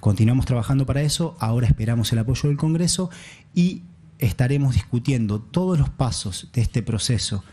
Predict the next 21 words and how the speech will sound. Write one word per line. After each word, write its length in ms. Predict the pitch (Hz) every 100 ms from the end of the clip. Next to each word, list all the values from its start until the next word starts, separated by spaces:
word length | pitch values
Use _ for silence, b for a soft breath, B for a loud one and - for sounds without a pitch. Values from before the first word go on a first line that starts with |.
| B - -
de 120 | 110
resolución 440 | 92 110 101 120
de 100 | 110
crisis 300 | 120 120 117
de 80 | 110
deuda 400 | 123 147 160 160 B B B -
en 180 | 127 120
el 160 | 120
ámbito 360 | 135 147 143 131
institucional 760 | 110 113 101 - 117 123 120 -
que 100 | -
es 120 | 110 110
el 80 |
que 80 | 104
corresponde, 580 | 113 107 - 135 139 147 B B -
que 80 |
es 100 | 107
el 100 | 110
ámbito 320 | 107 107 104 101
del 140 | 101
Congreso. 480 | 98 95 95 -